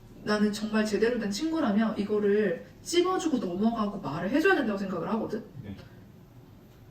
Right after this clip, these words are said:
Speaker 1: 나는 그런 편이라서. 솔직히 그래서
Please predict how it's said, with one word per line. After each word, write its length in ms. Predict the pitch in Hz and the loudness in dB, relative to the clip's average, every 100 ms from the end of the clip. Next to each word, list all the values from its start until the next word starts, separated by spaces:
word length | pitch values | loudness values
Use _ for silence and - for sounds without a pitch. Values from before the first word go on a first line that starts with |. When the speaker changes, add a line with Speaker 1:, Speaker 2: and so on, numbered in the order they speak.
| - - - - - - - - - | -20 -20 -20 -20 -20 -20 -20 -20 -12
Speaker 1:
나는 340 | - 190 247 214 | -2 4 6 6
그런 260 | 208 196 | 4 0
편이라서. 480 | 214 277 254 170 202 - | 0 0 0 -2 -8 -4
솔직히 320 | 320 320 220 | -2 0 0
그래서 360 | 208 196 185 | 0 0 -2